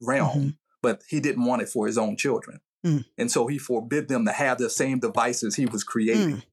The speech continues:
Speaker 2: Mm.
Speaker 1: And so that should tell you something.
Speaker 2: Yeah.
Speaker 1: <laughs> And so one of the things that led to me finding some information from a pastor out of Victory Church, and he had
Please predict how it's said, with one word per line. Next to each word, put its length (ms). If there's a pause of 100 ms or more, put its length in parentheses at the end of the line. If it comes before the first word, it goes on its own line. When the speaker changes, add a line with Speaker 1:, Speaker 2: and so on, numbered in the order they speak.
(140)
Speaker 2:
Mm. 80 (1300)
Speaker 1:
And 180
so 220
that 180
should 200
tell 240
you 100
something. 420 (520)
Speaker 2:
Yeah. 340
Speaker 1:
<laughs> 40 (1200)
And 140
so 340
one 240
of 80
the 100
things 560 (380)
that 240
led 360
to 140
me 200
finding 720
some 200
information 720
from 240
a 60
pastor 540
out 160
of 160
Victory 400
Church, 480 (320)
and 120
he 120
had 240